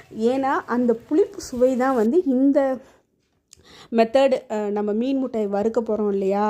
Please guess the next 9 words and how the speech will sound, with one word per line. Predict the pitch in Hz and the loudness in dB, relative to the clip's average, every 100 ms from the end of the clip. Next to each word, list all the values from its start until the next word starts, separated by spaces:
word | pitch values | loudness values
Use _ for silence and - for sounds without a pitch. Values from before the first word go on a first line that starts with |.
| 214 | -2
அதோட | 214 208 208 202 | -2 -4 -4 -4
சுவையே | - 254 294 294 302 | -6 -4 -2 0 0
வந்து | 240 220 | 0 -2
சூப்பரா | 262 262 240 247 247 247 | -4 -6 -4 0 0 -2
கூட்டி | 240 226 226 | -6 -8 -4
கொடுக்கும். | 208 190 214 269 - - - _ _ - | -2 -2 -2 -2 -6 -12 -20 _ _ 2
இது | 240 254 | 2 4
கூட | 269 277 | 2 2
நாம | 294 240 240 | 2 0 0